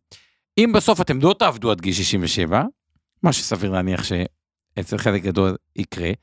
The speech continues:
יש לכם הרבה שנים שלא הפרשתם בעצם לקרן פנסיה מקיפה. עכשיו ת-, תוכלו להתלבש על אותה ותק, בזכות דפי, על הקופה,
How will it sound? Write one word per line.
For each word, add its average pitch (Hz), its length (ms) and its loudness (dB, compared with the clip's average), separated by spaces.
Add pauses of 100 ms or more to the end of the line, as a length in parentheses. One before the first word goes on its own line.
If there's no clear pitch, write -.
(400)
יש 127 180 2
לכם 147 140 -4
הרבה 139 200 0
שנים 190 300 2
שלא 127 200 2
הפרשתם 127 460 0
בעצם 127 500 0 (800)
לקרן 120 420 2
פנסיה 117 580 2
מקיפה. 104 480 0 (580)
עכשיו 196 380 0
ת-, - 40 -14 (240)
תוכלו 160 280 2
להתלבש 139 560 2
על 107 140 2
אותה 151 320 4
ותק, 131 360 0 (380)
בזכות 123 360 2
דפי, 127 400 0 (400)
על 113 160 2
הקופה, 127 480 2